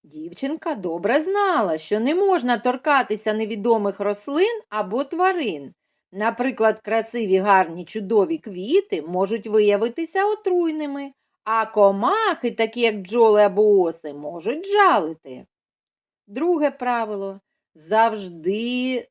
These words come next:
необхідно дивитися під ноги, коли гуляєш на природі. На землі можуть бути гострі камінці, сухі гілки або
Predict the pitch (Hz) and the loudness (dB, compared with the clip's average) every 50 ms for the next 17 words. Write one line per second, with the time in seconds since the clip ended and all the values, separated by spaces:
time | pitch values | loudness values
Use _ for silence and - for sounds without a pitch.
0 | _ 165 165 190 202 220 226 220 _ _ - 208 226 247 254 226 247 247 254 226 | _ _ -8 -6 -6 -6 -6 -8 _ _ -14 -12 -10 -10 -8 -6 -6 -6 -6 -6
1 | 208 247 240 208 226 240 269 247 - 262 247 - 254 240 240 - 254 226 220 247 | -6 -6 -4 -2 -2 -2 -2 -4 -6 -6 -4 -2 -4 -4 -4 -6 -12 -10 -8 -6
2 | 254 277 277 269 247 208 190 180 - 190 185 185 185 180 190 196 185 185 180 170 | -4 -4 -2 -2 -2 -4 -4 -6 -4 -4 -4 -4 -4 -4 -4 -2 0 0 0 0
3 | 160 160 160 - _ _ - 180 165 - 190 196 196 196 185 170 151 143 151 139 | 0 -2 -6 -12 _ _ -20 -20 -12 -8 -6 -4 -4 -4 -4 -6 -6 -8 -12 -16
4 | - _ _ _ _ _ _ _ _ 180 196 226 247 226 240 285 277 294 320 392 | -18 _ _ _ _ _ _ _ _ -8 -4 -4 -4 -4 -4 -6 -4 0 2 4
5 | 415 370 320 262 240 208 233 220 190 180 175 196 196 185 - 214 254 311 415 453 | 4 4 2 -4 -4 -4 -6 -8 -8 -8 -6 -4 -4 -2 0 -2 0 2 0 0
6 | 440 440 - - 339 - - 170 165 165 165 165 160 - - - - 285 277 269 | 0 -2 -6 -14 -14 -12 -10 -12 -12 -10 -12 -14 -14 -16 -18 -10 -8 -6 -6 -4
7 | 262 254 254 - _ _ _ _ _ - 403 392 392 427 415 403 320 226 190 220 | -6 -8 -8 -12 _ _ _ _ _ -2 0 0 4 4 4 4 4 2 -4 -6
8 | 254 277 285 269 240 - - 214 220 214 214 _ _ _ _ - 180 196 190 165 | -4 -4 -4 -4 -6 -8 -8 -10 -10 -10 -10 _ _ _ _ -6 -4 -4 -4 -2
9 | 180 233 294 349 403 392 - | -2 0 2 2 2 2 0